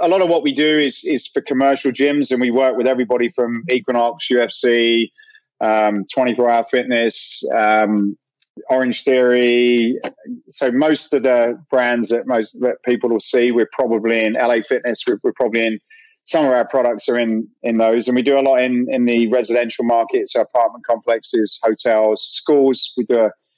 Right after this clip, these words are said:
ton of stuff with a lot of the big, big schools as well. So you'll find our stuff everywhere. It, it is very, it's, although people do put it in their homes, it's kind of more commercial, but we do have some really cool products like the Bulgarian bag and sandbags and that sort of stuff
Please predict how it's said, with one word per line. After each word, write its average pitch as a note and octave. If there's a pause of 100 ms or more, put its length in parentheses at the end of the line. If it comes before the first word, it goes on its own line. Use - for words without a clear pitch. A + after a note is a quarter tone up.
(220)
ton C3
of A2
stuff A#2+
with A2+
a A2
lot A2+
of G#2+
the G2+
big, G#2 (160)
big G2+
schools A#2
as G#2
well. A2 (420)
So C#3+
you'll C#3+
find F3+
our D3+
stuff -
everywhere. B2+
It, D3
it D#3
is D#3
very, C#3
it's, D3 (180)
although C#3 (160)
people C3+
do C3+ (260)
put C#3+
it C#3+
in C#3
their -
homes, C#3
it's -
kind B2+
of A2
more A#2+ (160)
commercial, A#2
but B2+
we D#3
do D#3
have F3
some C#3+
really C#3+
cool C#3
products C3
like A#2+
the A#2
Bulgarian B2
bag A2+
and G#2
sandbags A2+
and A2+
that A#2+
sort A#2+
of G#2+
stuff A2+